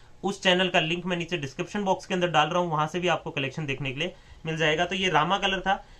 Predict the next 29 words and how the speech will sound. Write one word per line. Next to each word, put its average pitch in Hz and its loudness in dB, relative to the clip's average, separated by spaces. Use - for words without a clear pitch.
इस 214 -4
टाइप 202 2
से 214 -4
हम 196 -4
लोगों 196 -4
ने 202 -4
इस 190 -10
साड़ी 180 2
के 190 -4
अंदर 185 -2
दस 180 0
कलर्स 185 0
बनाए 160 2
हैं, 170 0
हर 202 2
कलर 190 -2
एक 175 -6
से 190 -6
बढ़कर 170 -2
एक 160 -4
है, 190 -2
अपने 185 -2
आप 165 4
में 170 -2
अनूठा 147 -4
कलर 143 -4
है। 160 -6
तो 190 0
मुझे 190 0